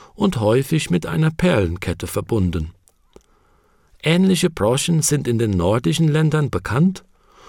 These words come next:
und werden nach der Stilart und dem jeweiligen Fundort genannt, wie etwa Ringerike-Stil, Mammen-Stil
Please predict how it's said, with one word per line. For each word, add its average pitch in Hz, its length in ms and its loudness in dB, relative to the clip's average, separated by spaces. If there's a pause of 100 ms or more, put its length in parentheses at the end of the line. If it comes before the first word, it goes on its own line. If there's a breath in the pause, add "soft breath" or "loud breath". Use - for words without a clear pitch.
(200 loud breath)
und 170 200 0
werden 139 300 4
nach 117 180 0
der 95 140 -2
Stilart 160 640 -2
und 117 180 -2
dem 95 140 0
jeweiligen 147 580 0
Fundort 131 580 -2
genannt, 92 520 -2 (640)
wie 85 140 2
etwa 95 300 0
Ringerike-Stil, 165 1200 0 (480 soft breath)
Mammen-Stil 143 1000 0